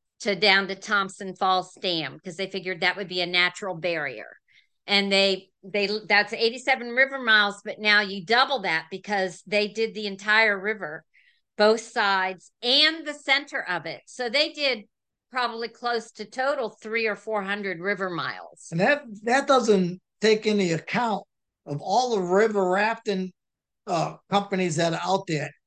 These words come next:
Speaker 1: Every
Speaker 2: two and three times a day.
Speaker 1: Yeah, where they say Rebecca went in is a very popular, very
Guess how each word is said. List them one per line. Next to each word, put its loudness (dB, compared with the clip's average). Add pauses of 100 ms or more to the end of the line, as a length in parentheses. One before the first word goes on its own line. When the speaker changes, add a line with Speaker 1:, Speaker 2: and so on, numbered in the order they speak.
(400)
Speaker 1:
Every 4
Speaker 2:
two -4
and 2
three -2
times 0
a 0
day. 0
Speaker 1:
Yeah, 4 (100)
where 6
they 2
say 0
Rebecca -2
went -6
in -2 (420)
is 2
a 4
very 6 (240)
popular, -4 (400)
very 4